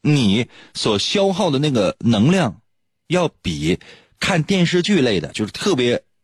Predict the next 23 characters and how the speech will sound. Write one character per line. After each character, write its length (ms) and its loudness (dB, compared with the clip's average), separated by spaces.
那 100 0
种 200 2
冗 180 0
长 260 0
的 80 4
那 120 2
种 160 -2
电 160 0
视 120 -2
剧 280 -2
啊， 160 -16
要 180 0
小， 480 -6
要， 340 0
要 240 -2
小， 340 -6
要 140 0
少 320 -2
很 220 -10
多。 280 -8
所 140 0
以 20 2
说， 160 0